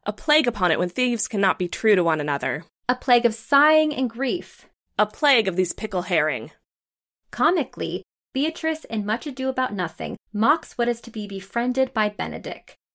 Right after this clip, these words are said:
Speaker 2: Quote, "O Lord, he will hang upon him like a disease. He is sooner caught than the pestilence, and the taker runs presently mad." "God help the noble Claudio. If he have caught the Benedick, it will cost him a thousand pounds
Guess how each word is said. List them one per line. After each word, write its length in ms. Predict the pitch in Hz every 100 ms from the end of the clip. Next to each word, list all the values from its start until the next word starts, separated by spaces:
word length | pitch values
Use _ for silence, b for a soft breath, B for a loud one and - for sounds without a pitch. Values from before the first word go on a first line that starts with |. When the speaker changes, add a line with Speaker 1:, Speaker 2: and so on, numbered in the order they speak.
| _ _
Speaker 2:
Quote, 460 | - 226 185 - - _ _ -
"O 160 | 269 294 269
Lord, 400 | 202 175 117 - -
he 160 | -
will 100 | 233
hang 320 | 233 247 277 320
upon 380 | 311 247 240
him 160 | 220 220
like 180 | 196 202
a 60 |
disease. 640 | 196 196 180 175 117 180 - _ _ _
He 200 | - 285
is 100 | 277
sooner 280 | 320 330 339
caught 500 | - - 277 - -
than 120 | 247
the 80 | 233
pestilence, 760 | - - 226 - - - - - _ _
and 100 | 226
the 80 | 214
taker 420 | 214 247 247 302
runs 300 | 254 220 214
presently 480 | - 208 202 - 185
mad." 420 | 185 170 - - - _ _ _ -
"God 220 | 233 269
help 280 | 269 247 247
the 80 | 226
noble 300 | 214 208 220
Claudio. 640 | - 185 175 156 - - - _
If 200 | 226 220
he 140 | 262 262
have 160 | 226
caught 300 | - 247 262
the 60 | 339
Benedick, 600 | 254 196 175 165 165 - _ -
it 80 | 214
will 140 | 214
cost 380 | - 226 226 -
him 80 | 196
a 100 | 214 -
thousand 400 | 240 269 285 277
pounds 400 | - 208 202 202